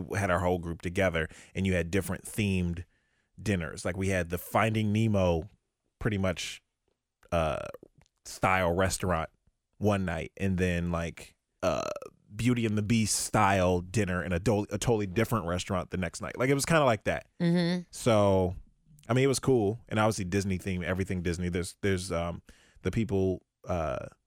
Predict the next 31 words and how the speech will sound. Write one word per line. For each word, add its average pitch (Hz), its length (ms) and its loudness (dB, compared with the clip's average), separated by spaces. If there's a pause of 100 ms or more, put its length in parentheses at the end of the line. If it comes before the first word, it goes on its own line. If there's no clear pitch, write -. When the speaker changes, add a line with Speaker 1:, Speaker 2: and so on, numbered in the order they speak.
(1040)
Speaker 1:
walking 117 300 0
around 101 580 2
the 110 100 0
ship. 101 300 2 (920)
There's 117 160 2
a 120 40 6
whole 127 160 6
schedule. 110 460 4
You 113 120 0
can 104 140 -2
go 104 240 4
meet 113 340 0
Mickey 107 540 0
over 107 520 4
on 101 380 2
the 98 280 0 (460)
aft 95 460 0 (560)
deck 104 400 0 (140)
Speaker 2:
Yeah. 160 300 0
Speaker 1:
type 117 180 2
of 101 60 -4
thing. 113 100 2 (180)
So 214 180 6
it 254 60 10
was, 240 100 0
it 247 60 6
was, 214 180 4
it 220 40 6
was 196 180 2
really 175 160 6
cool. 123 280 2